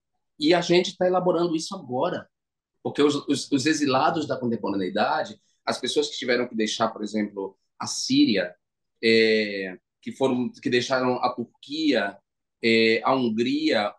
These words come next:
ou os, as pessoas que estão fugindo das guerras na África subsaariana e que vêm pra Europa ou vão pros Estados Unidos, todos estão desterrados, es-, é, todos tiveram que sair da sua terra do, do ponto de vista espacial,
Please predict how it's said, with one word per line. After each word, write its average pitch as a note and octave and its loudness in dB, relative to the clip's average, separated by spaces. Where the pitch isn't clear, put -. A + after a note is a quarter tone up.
ou D3 -2
os, B2+ -10
as - -8
pessoas A#2+ -8
que - -18
estão A#2+ -2
fugindo A#2 4
das G#2+ 2
guerras A2 0
na A2+ 4
África A#2 -4
subsaariana G#2+ -4
e C#3 -12
que C#3+ -6
vêm C#3+ 2
pra E3+ 0
Europa B2+ 2
ou A#2+ -8
vão B2+ -6
pros A#2+ -10
Estados A2 -4
Unidos, A#2+ 2
todos F#3+ 4
estão C3 -2
desterrados, A#2+ -6
es-, D#3+ -6
é, B2+ 2
todos F3 4
tiveram D3 2
que C#3 -4
sair B2 0
da B2 2
sua B2 -4
terra A2 0
do, A#2+ -8
do C3+ 0
ponto C#3 2
de A#2 -6
vista B2+ 0
espacial, B2 0